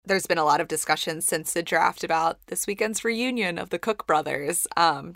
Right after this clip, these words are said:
to which James Cook said he hopes he's mic'd up, which he doesn't really say much, so I'd be <laughs> fascinated to hear if there's a bit more. But either way, these brothers going up against each other, I think there's been so much conversation about just how the Vikings use Dalvin Cook,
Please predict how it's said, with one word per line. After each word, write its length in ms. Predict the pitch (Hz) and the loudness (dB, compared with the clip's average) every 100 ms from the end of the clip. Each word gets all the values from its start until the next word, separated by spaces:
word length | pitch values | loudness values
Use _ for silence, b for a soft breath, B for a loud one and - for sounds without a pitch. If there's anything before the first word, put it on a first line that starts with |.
| - | -12
to 100 | - | -2
which 220 | 160 - | 0 0
James 320 | - 160 160 | 2 2 2
Cook 220 | - 170 - | -4 -4 -2
said 320 | 165 156 151 | 2 2 0
he 240 | - 185 | -6 -2
hopes 240 | 208 196 - | 0 0 -2
he's 200 | 196 - | -4 0
mic'd 300 | 165 - - | 0 2 6
up, 300 | - - - | 6 4 -2
which 260 | - - b b b _ _ | -4 -6 b b b _ _
he 160 | 208 | 2
doesn't 240 | 285 311 320 | 4 4 0
really 180 | 277 254 | 0 2
say 180 | 156 | 2
much, 300 | 156 175 214 | 2 2 2
so 260 | - 156 156 | 0 4 6
I'd 100 | - | 6
be 120 | 190 185 | 4 0
<laughs> 0 | |
fascinated 720 | - 233 - 240 214 185 190 | 2 2 2 2 2 0 0
to 100 | 180 | -2
hear 240 | 170 156 | 0 0
if 100 | 170 | -2
there's 220 | - 165 170 | 0 0 0
a 60 | |
bit 240 | - 160 - | -2 -4 -2
more. 400 | 208 226 233 - B B - | 2 4 4 -2 B B 4
But 140 | 233 | 4
either 280 | - 247 240 | 6 4 4
way, 440 | 190 165 156 160 b b b _ _ _ | 6 6 4 2 b b b _ _ _
these 180 | 208 208 | -4 0
brothers 340 | 175 175 170 | 2 2 2
going 200 | - 165 | 2 0
up 120 | 160 165 | 0 0
against 320 | 165 156 - | -2 -4 -6
each 160 | 151 | -4
other, 240 | 156 139 143 | -2 0 -2
I 80 | 151 | -2
think 320 | 147 147 - | -6 -8 -8
there's 200 | 156 - | -6 -6
been 300 | 147 147 160 b - | -8 -10 -12 b -2
so 160 | 220 | 2
much 200 | 220 202 | 2 2
conversation 580 | - 151 156 151 151 151 | 0 0 0 -2 -2 -4
about 240 | 151 151 | 0 0
just 240 | - 147 - - | 0 -6 -8 -14
how 260 | - 185 214 | 0 6 6
the 120 | 196 | 6
Vikings 520 | 165 151 - 147 - | -2 -6 -8 -10 -8
use 220 | - 147 | -8 -8
Dalvin 400 | - 147 - 151 | -2 -2 -2 -8
Cook, 460 | - - 147 143 - | -6 -4 -2 -4 -12